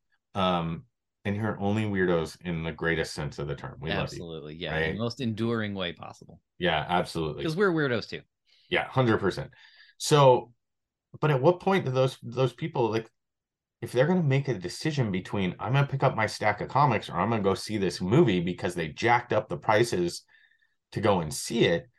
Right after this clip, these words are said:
Speaker 1: so
Speaker 2: Yes.
Speaker 1: high that I have to make an A or B decision," I guarantee you they're going A. Ninety percent of the time they're gonna go A because there's more nostalgic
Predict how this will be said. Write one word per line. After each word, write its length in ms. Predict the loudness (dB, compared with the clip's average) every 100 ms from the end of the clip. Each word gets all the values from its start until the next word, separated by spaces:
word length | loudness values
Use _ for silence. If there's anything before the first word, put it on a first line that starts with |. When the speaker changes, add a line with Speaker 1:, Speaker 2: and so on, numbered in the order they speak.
| _ -14
Speaker 1:
so 300 | -4 0 2
Speaker 2:
Yes. 80 |
Speaker 1:
high 200 | 2 0
that 140 | 0 0
I 60 |
have 120 | -2 -2
to 80 |
make 220 | -2 -2 -4
an 120 | -4
A 180 | -2 0
or 120 | 0
B 160 | 0 -2
decision," 680 | -4 -4 -2 0 0 -4 -10 _ _ _ _ _ _ _ _ _ -20
I 60 | -14 -6
guarantee 480 | -4 -4 -6 -6
you 100 | -4
they're 140 | -4 -6
going 300 | -4 -4 -4
A. 360 | -2 0 0 -4 _ _ _ _
Ninety 420 | -2 2 4 4
percent 360 | 2 -2 0 0
of 80 | 0
the 80 |
time 280 | 0 -2 -2
they're 120 | -4
gonna 200 | -4 -6
go 240 | -4 -4 -2
A 340 | -2 -2 -8 _ _ _ _ _ _
because 440 | -2 0 0 -2 -8 _ _ _ _ _ _ _ _ _ _ _ _ _ _ _ _
there's 320 | 2 4 0 -8
more 380 | -6 2 4 4
nostalgic 840 | 0 -4 -2 0 0 0 -2